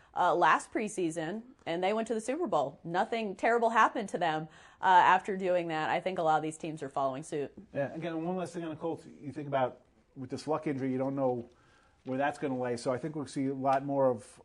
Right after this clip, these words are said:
Speaker 2: uh, Jacoby playing here maybe for a half, get
Speaker 1: Yeah.
Speaker 2: some more reps in, 'cause he might be the starter week one in San Diego. Or
Speaker 1: Right.
Speaker 2: L A Chargers, call them San Diego, I apologize.
Speaker 1: <laughs> I do
Speaker 2: I
Speaker 1: like
Speaker 2: can't help, I call them San Diego all the time. I do my little write-up, right, San Diego or S D.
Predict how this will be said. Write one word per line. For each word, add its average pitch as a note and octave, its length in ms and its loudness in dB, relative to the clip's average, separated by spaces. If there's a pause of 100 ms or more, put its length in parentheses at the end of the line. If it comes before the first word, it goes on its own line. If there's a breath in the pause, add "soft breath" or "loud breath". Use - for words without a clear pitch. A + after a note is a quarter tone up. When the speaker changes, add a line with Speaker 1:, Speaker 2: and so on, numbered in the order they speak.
(140)
Speaker 2:
uh, A#2+ 180 -4
Jacoby D3+ 480 0 (420)
playing C#3 260 -2
here C3+ 120 -4
maybe C3+ 220 -6
for C3 200 -4
a A#2 40 -4
half, D#3+ 320 -6
get C3+ 140 -4
Speaker 1:
Yeah. G3 140 0
Speaker 2:
some E3 60 0
more C3 100 2
reps C#3+ 240 -2
in, C3+ 160 -2
'cause C3 240 -6
he D#3+ 100 -8
might F3+ 180 -4
be G3+ 60 -2
the F#3 80 -2
starter F#3+ 320 4
week C#3 180 0
one C3 140 0
in B2+ 60 -6
San D3 200 -6
Diego. C#3+ 400 -6
Or C3 80 -2
Speaker 1:
Right. E3 320 4 (100)
Speaker 2:
L D#3+ 160 2
A D#3 80 2
Chargers, G#2+ 380 -4
call A#2+ 140 -6
them G#2+ 80 -8
San A#2 180 -6
Diego, G#2+ 240 -6
I G2+ 40 -6
apologize. G2+ 360 -8
Speaker 1:
<laughs> C#4+ 600 2
I B3 100 0 (100)
do B3+ 140 -2
Speaker 2:
I - 60 4
Speaker 1:
like A#3 140 4
Speaker 2:
can't F3+ 120 6
help, F#3 140 4
I D#3+ 100 4
call F3 140 -2
them E3+ 100 -4
San F3+ 160 -4
Diego E3 200 0
all D3+ 120 0
the D3+ 40 -14
time. D3+ 200 -2
I B2 60 -2
do D3 100 0
my D3 100 0
little C#3+ 140 4
write-up, C#3+ 240 4
right, B2+ 180 -2
San C3 160 -4
Diego B2 300 -2
or A#2 100 -2
S A2+ 160 -6
D. A#2 240 -8